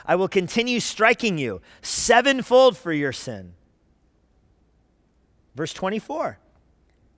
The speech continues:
"Then I also will walk contrary to you," God says. "You turn against me, I'll walk against you. And I myself will strike you sevenfold for your sins." Verse twenty-eight.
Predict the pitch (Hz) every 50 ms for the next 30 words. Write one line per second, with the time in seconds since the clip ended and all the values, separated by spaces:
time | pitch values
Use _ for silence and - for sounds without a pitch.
0 | _ _ _ _ _ _ _ _ _ _ _ 120 120 165 190 196 196 202 190 180
1 | 185 220 233 - - 196 170 165 170 175 165 - - 185 180 180 170 - 208 190
2 | 170 - 170 156 139 151 202 247 262 208 156 139 123 117 101 - 147 120 117 104
3 | 135 180 190 - 214 214 196 190 175 185 180 - - 180 226 277 233 170 190 214
4 | 214 220 202 - - 196 170 190 180 - - 135 170 233 247 185 117 98 - -
5 | - - - - 156 160 170 190 208 226 233 185 - 185 170 175 156 180 196 -
6 | - - 151 143 147 - 190 190 165 139 - - - - - 214 202 220 196 226
7 | 220 202 180 143 - 143 123 120 131 151 165 - - - - _ - - 170 165
8 | 165 180 196 - - 226 247 233 170 127 104 98 - - - _ _ _ _ _
9 | _ _ _ _ _ _ _ _ _ _ _ _ _ _ _ _ _ _ _ -
10 | 101 135 - - - - 170 175 185 208 240 254 233 175 - - -